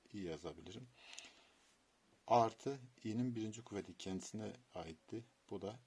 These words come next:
iki i olur. Bölü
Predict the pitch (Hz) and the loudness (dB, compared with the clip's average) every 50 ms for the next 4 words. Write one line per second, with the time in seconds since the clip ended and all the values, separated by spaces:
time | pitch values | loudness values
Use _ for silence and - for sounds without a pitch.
0 | - - 104 95 - - 101 95 90 - - - - - - - 101 95 82 80 | -18 -16 -14 -10 -8 -6 -6 -6 -8 -10 -16 -20 -20 -18 -10 -6 -4 -2 -2 -2
1 | 80 113 120 120 - - - - - - - - - - - - - - - - | -4 -6 -8 -10 -10 -14 -18 -20 -20 -20 -20 -20 -20 -20 -20 -20 -20 -20 -20 -20
2 | - - - - - - - - - - - - 113 117 110 107 113 131 | -20 -20 -20 -20 -20 -20 -20 -20 -20 -10 -2 2 4 4 6 4 4 2